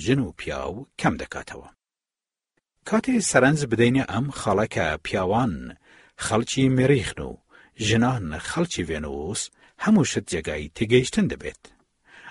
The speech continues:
عاشق بوون شتێکی جادویی و هەتایی دێتە بەرچاو. ئێمە دەزانین هەندێک لە کێشەکان وا لە نێوان ژن و مێردەکاندا هەیە، کەم کەم خۆشەویستیان بۆ یەک لە ناو دەبات. بەڵام لەلایەکی ترەوە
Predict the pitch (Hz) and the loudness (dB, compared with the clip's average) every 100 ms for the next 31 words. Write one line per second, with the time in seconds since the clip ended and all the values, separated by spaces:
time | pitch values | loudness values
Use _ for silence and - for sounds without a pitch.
0 | - 95 - 113 - 110 165 180 - 147 | -6 -4 0 -2 0 2 4 2 -2 -4
1 | - 160 131 92 76 78 104 139 - - | 0 0 2 -2 -2 -2 0 -2 -6 -20
2 | _ - - 98 139 170 87 69 67 71 | _ -6 0 2 4 4 2 -4 -8 -8
3 | 67 - - 67 64 - _ _ - - | -8 -6 -6 -6 -8 -14 _ _ -20 -6
4 | 117 151 208 190 127 131 147 92 76 _ | 2 4 4 2 0 2 0 -2 -6 _
5 | _ - 185 127 95 82 - - - 87 | _ 0 2 4 2 0 -4 -6 -6 -4
6 | 117 156 - 98 131 160 113 98 95 87 | -2 -2 -6 -4 -2 0 0 0 -2 -4
7 | 82 123 160 87 90 78 78 - 127 78 | -2 2 2 2 -2 -4 -8 -6 -4 -4
8 | 73 67 69 76 101 - - _ _ - | -6 -6 -6 -6 -8 -14 -20 _ _ -6
9 | 78 73 - 110 135 143 - 101 92 87 | -6 -10 -6 -2 -2 -2 -4 -4 -4 -4
10 | - 104 117 120 98 113 139 - - _ | -4 -4 -2 -2 0 0 -2 -10 -20 _
11 | - 135 143 78 64 - - - - _ | -2 2 2 0 -6 -8 -10 -14 -20 _
12 | _ _ _ _ - _ - 80 73 80 | _ _ _ _ -20 _ -4 -2 -4 -6
13 | 80 80 - 117 - 170 107 | -6 -6 -4 -2 4 4 4